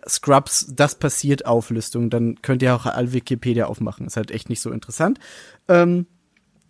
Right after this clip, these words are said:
und ich würde gleich, äh, erstmal starten, so als kleinen, den Stein ins Rollen bringen.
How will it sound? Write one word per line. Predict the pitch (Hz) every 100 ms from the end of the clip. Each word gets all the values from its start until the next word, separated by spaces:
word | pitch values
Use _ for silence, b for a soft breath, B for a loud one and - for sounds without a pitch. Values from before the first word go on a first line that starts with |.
| - _ -
und | 170
ich | 170
würde | 156 202 226
gleich, | 165 160 160 - -
äh, | 143 139 135 _ - 135
erstmal | 156 180 151
starten, | - - 151 156 156
so | 143
als | 123 123
kleinen, | - 123 123 117 - _ _ _
den | 151 135
Stein | - 139
ins | 147 143 -
Rollen | 117 123 120
bringen. | 117 113 117